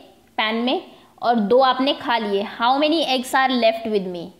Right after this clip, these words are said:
अब बताइए मेरे पास कितने eggs बचे हैं। आपके options हैं ए ज़ीरो, कोई एग नहीं बचा, सारे खा लिए, बी टू या फिर सी फ़ोर। बताइए, सिक्स एग्स थे टोटल, टू you broke, टू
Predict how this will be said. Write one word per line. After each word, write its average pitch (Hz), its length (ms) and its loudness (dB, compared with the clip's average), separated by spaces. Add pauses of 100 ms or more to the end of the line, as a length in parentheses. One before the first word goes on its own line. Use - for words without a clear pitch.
(380)
अब 240 100 0
बताइए 254 400 2
मेरे 262 200 2
पास 262 280 -2
कितने 247 340 -2
eggs 196 200 -8
बचे 185 240 -6
हैं। 180 280 -10 (680)
आपके 214 260 -2
options 262 420 -2
हैं 330 180 -4 (480)
ए 247 180 4
ज़ीरो, 240 680 -2
कोई 226 200 0
एग 247 140 0
नहीं 262 200 0
बचा, 277 360 0
सारे 214 320 -2
खा 240 140 0
लिए, 269 380 -2
बी 240 300 -2
टू 269 400 -2 (500)
या 240 120 2
फिर 285 180 -2
सी 262 260 -4
फ़ोर। 202 420 -6 (1500)
बताइए, 190 440 -2 (520)
सिक्स 294 260 -4
एग्स 269 260 -2
थे 285 100 2
टोटल, 269 420 0 (800)
टू 277 200 2
you 285 160 2
broke, 262 600 0
टू 277 180 0